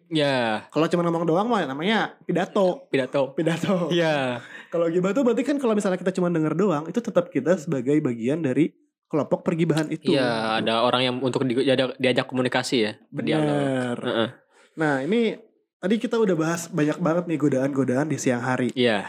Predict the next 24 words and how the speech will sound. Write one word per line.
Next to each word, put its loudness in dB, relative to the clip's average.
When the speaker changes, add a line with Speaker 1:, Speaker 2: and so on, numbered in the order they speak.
Speaker 2:
Dimulai 0
dari 0
emosi, 0
Speaker 1:
Emosi. 0
Speaker 2:
makan 0
minum 2
udah 2
pasti -4
lah 2
ya. 2
Speaker 1:
Pasti. 0
Speaker 2:
Mungkin -2
untuk 0
sebagian 0
yang -2
masih 0
belajar 0
untuk 0
berpuasa -2
juga, -2
Speaker 1:
Iya. 2
Speaker 2:
adik-adik -2
kecil -2
kita. -2